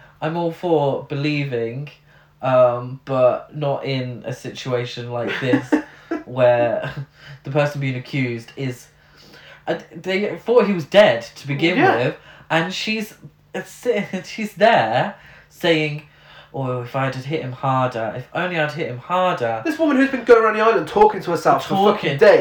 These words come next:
Speaker 2: days.
Speaker 1: But also telling people that she's going
Speaker 2: Yes.
Speaker 1: to kill him.
Speaker 2: Yeah.
Speaker 1: And that her dead husband, it, wants to possess his body. She's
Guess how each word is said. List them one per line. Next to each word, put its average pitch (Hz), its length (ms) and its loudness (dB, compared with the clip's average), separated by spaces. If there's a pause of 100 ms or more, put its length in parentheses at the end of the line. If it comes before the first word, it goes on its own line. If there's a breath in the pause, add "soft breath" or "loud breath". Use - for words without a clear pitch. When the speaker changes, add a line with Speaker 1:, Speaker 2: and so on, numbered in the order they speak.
Speaker 2:
days. 131 160 -10
Speaker 1:
But - 100 -4
also 370 420 2
telling 349 360 -6
people 262 360 -8
that 160 140 -6
she's 196 260 -8
going 196 220 -2
Speaker 2:
Yes. 370 180 4
Speaker 1:
to - 60 -12
kill 277 260 0
him. 147 260 -2
Speaker 2:
Yeah. 330 200 0 (920 loud breath)
Speaker 1:
And 185 180 -2
that 190 160 -2
her 196 180 -2
dead 214 240 0
husband, 165 800 -4 (720 soft breath)
it, 165 300 -6
wants 170 300 -8
to 170 100 -16
possess 175 320 -6
his 156 140 -6
body. - 200 0 (140)
She's - 200 -14